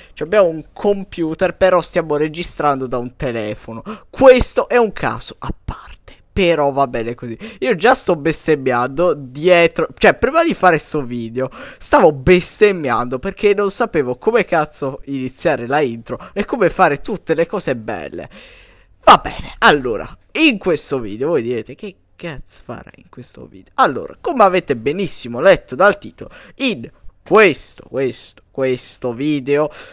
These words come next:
vi illustrerò come avere S C P Lockdown Minecraft, tipo la cosa più bella del mondo. Intanto se vedete tutte app, cose che non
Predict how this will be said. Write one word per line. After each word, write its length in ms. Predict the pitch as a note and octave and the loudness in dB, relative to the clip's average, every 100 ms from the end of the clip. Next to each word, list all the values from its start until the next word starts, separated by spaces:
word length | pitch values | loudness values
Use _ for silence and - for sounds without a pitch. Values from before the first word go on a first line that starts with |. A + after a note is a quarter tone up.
| D#3 | -12
vi 140 | F3 A#3 | -6 -4
illustrerò 560 | F3+ - A3 G3+ D3 | -4 -2 2 4 2
come 300 | - G#3+ F#3 | 0 0 4
avere 720 | G3+ F#3 F3 D#3 D#3 D#3 F#3 | 4 4 2 4 4 4 4
S 180 | E3 - | 2 -6
C 180 | D#3+ F3 | -12 -14
P 220 | - F3 | -8 -6
Lockdown 520 | D3+ C#3+ - B2 A#2 C#3 | -6 -6 -6 -6 -6 2
Minecraft, 960 | F3+ F3+ F#3+ F3 - G#3+ G3+ F#3 - F3 | 6 6 6 -2 -2 4 4 4 -2 -4
tipo 280 | - - | -6 -2
la 160 | D#3 D3 | 2 2
cosa 280 | - F#3+ E3 | 0 -4 -4
più 160 | - D#3 | -4 -2
bella 300 | C#3 F3+ D3+ | 2 2 2
del 160 | E3 | 0
mondo. 280 | E3 D3+ C3+ | -2 -6 -6
Intanto 360 | C3+ - - C3 | -4 -4 -4 -8
se 360 | - - F#3 | -10 -4 -4
vedete 480 | D#3 D3+ E3 - - - - - | -2 -4 -4 -4 -6 -8 -20 -14
tutte 340 | A3 - G3 F3 | -12 -2 4 8
app, 380 | E3+ D#3+ - C#3+ - | 8 6 0 -6 2
cose 480 | G3 F3 D3+ D3+ | 4 6 2 -6
che 120 | - F#3 | -6 -6
non 420 | E3 D3+ C#3 | -6 -8 -10